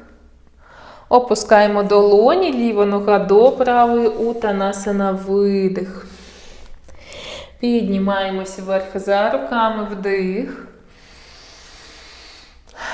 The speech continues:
Самастхісіхі, видих. І ще два таких самих кола. Дихаємо,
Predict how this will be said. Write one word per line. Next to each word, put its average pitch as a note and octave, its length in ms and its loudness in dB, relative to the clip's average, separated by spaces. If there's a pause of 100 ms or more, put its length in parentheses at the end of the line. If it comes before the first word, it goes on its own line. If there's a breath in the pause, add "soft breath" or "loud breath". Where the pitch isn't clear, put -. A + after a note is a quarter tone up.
(720 loud breath)
Самастхісіхі, G#3+ 1300 -2
видих. F#3+ 920 -2 (580 loud breath)
І A3 100 -6
ще G#3+ 200 -2
два G#3 400 2
таких G#3+ 420 -4
самих G3+ 600 -2 (100)
кола. F#3+ 680 -2 (640 loud breath)
Дихаємо, G3+ 920 0